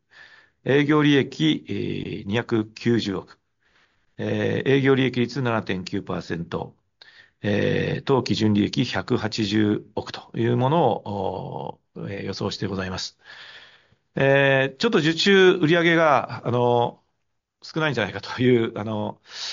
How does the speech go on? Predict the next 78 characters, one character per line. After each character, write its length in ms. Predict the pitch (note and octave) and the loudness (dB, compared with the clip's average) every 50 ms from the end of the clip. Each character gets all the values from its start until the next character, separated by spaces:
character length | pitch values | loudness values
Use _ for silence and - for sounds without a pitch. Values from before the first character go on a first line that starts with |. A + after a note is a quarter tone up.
| - - | -10 -8
ご 80 | - A2 | -8 -4
指 200 | - C3 A#2 C3+ | -4 -2 0 0
摘 40 | D3+ | 0
あ 20 | |
る 60 | D#3 | 0
か 80 | B2+ B2 | 0 -2
も 80 | G#2 G2 | -2 -2
し 80 | - - | -4 -4
れ 60 | G2 | -6
ま 100 | G#2 G2+ | -6 -6
せ 140 | - A2+ G#2+ | -6 -6 -8
ん 60 | G2 F2+ | -8 -8
け 120 | - F#2 | -10 -10
れ 80 | F#2 E2+ | -8 -8
ど 120 | E2 F#2+ | -6 -2
も、 400 | F#2+ B2 B2 A2 F2+ F2 - _ _ _ | 0 2 2 2 2 -2 -6 _ _ _
え 640 | G#2 G2+ G2+ G#2 G2+ G2+ G2+ G#2 G2 G2 G2 G#2+ A2+ - | -8 -6 -6 -4 -4 -4 -4 -4 -4 -6 -6 -8 -10 -8
ー、 40 | C#3 | -8
ま 60 | C#3 | -8
あ、 20 | |
こ 120 | - - E3+ | -4 -2 -2
れ 60 | F3+ | 0
は、 60 | F3+ | 0
あ 40 | F3+ | 2
の、 220 | F3 E3+ E3 E3 | 2 2 2 2
先 200 | D#3+ D#3+ E3+ E3+ F#3+ | 0 -2 0 0 2
ほ 40 | F#3 | 0
ど 100 | F#3 F3+ | 2 0
か 80 | F#3 | 0
ら 120 | F#3 F#3 F3+ | -2 -2 -4
少 200 | - - - F#3 | -4 -6 -6 -6
し 40 | F#3 | -6
ず 100 | G3+ F#3 | -8 -12
つ 60 | - | -8
ち 80 | - - | -8 -6
ょ 20 | |
っ 40 | C#3+ | -4
と 60 | - C3 | -4 -2
お 20 | |
話 180 | B2 C3+ C#3 - | -2 -2 -2 -4
し 20 | - | -4
し 60 | C#3 | -4
ま 100 | D3 D3 | -4 -4
し 120 | C#3+ - | -4 -4
た、 380 | - A#2+ A#2 A2 G2 F2 - - _ _ - - - - - - _ _ - | -2 0 2 2 2 0 -4 -10 _ _ -20 -20 -20 -20 -20 -20 _ _ -10
え 280 | A2 A2 A2+ A2 A2+ A#2+ | -6 -4 -4 -4 -4 -4
ー、 20 | |
ま 120 | C3+ C3+ | -4 -4
あ、 140 | C3 A2 - - _ _ _ _ | -4 -4 -8 -12 _ _ _ _
昨 280 | - - - D3 - G3 | -12 -6 -6 -4 -2 0
年 120 | F#3 G#3 G3+ | 0 0 0
度 100 | E3 B2 | 0 -2
の 80 | G#2 | -2
で 80 | F2+ F#2 | -4 -8
す 120 | - - | -10 -8
ね、 320 | G#2+ A2 A2 G2+ F#2 - - - | -6 -4 -4 -4 -4 -8 -12 -12
え 840 | - G#2 G#2 G2+ G#2 G#2 G2+ G2 G2 - - - - - - - - | -12 -10 -8 -8 -8 -8 -8 -8 -10 -10 -10 -10 -12 -12 -12 -14 -10
ー、 60 | - | -4
ま 60 | - A#2+ | 0 2
あ、 40 | |
要 120 | B2+ - - | 2 2 2
素 120 | - A#2+ | 0 -2
の 80 | G#2+ G2+ | -2 -2
中 300 | G#2+ A#2 A2+ A2+ G#2 G#2 | -4 -4 -4 -4 -4 -4
に、 400 | A2 A#2 A#2+ A#2 G#2+ F#2+ E2+ - - | -2 -2 -2 -2 -2 -4 -6 -8 -8
ま 120 | - A#2 | -6 -4
あ、 20 | |
今 140 | - E3 D#3+ D#3+ | -2 -2 0 0
後 80 | E3+ | 0
の 100 | E3+ E3+ | 0 0
事 120 | D3 E3+ G3 | 0 0 0
業 120 | E3 C3+ | 0 0
拡 240 | - - B2+ - D3+ | 0 -2 -2 -2 0
大 140 | D3 D3+ D3 | 0 0 0
の 100 | D3 C#3+ | -2 -2
た 120 | D3 D3+ | -2 -2
め 120 | C#3+ D3 C3+ | -2 -2 -2
の、 420 | A#2 A2 A2+ A2 G#2 F#2+ - - | -2 -2 -2 -2 -2 -4 -6 -12